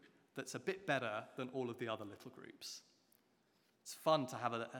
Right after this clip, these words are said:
a little group of us looking down on everybody else. C S Lewis wrote a brilliantly, um, insightful essay, partly about that dynamic. It's called The Inner Ring.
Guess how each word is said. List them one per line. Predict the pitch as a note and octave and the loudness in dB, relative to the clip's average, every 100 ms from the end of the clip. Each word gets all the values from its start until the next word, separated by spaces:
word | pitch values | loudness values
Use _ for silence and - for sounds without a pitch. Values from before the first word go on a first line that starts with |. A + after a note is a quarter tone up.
| A#2+ | -6
a | |
little | A#2+ E3 C#3+ C3+ | -2 2 2 2
group | C3+ C#3 A#2+ | 2 0 0
of | A#2 | -6
us | - | -4
looking | B2+ - A#2+ | -4 -2 -2
down | A2+ G#2+ | 0 -2
on | G2+ | -4
everybody | G#2 A2 - A#2 | -6 -8 -8 -8
else. | A#2+ - - - - - _ _ _ _ _ _ _ _ _ _ _ _ _ _ | -8 -8 -10 -12 -14 -20 _ _ _ _ _ _ _ _ _ _ _ _ _ _
C | - D3 | -2 0
S | B2+ | 2
Lewis | B2+ A2+ - | 0 -2 0
wrote | A#2 | -4
a | |
brilliantly, | A2+ C3+ B2 A2 G#2 G#2+ | 0 0 0 -2 -4 -4
um, | G#2+ A2 - - | -6 -8 -8 -4
insightful | B2+ B2 G#2+ - A2+ | -2 0 -2 0 -2
essay, | A2 A2 A2+ A2+ - - - _ _ _ | -2 -4 -4 -8 -12 -20 -20 _ _ _
partly | - G#3+ G#3 E3+ D#3 | 4 12 12 12 10
about | C3+ C3+ C3 - | 6 8 6 6
that | B2+ - | 2 4
dynamic. | A#2 A2+ A2 G2+ | 2 2 -2 -4
It's | - | -10
called | - C#3 | -2 0
The | B2+ | 2
Inner | B2+ A#2 | 2 2
Ring. | G#2+ A2 A2+ D#3 | 2 2 2 -2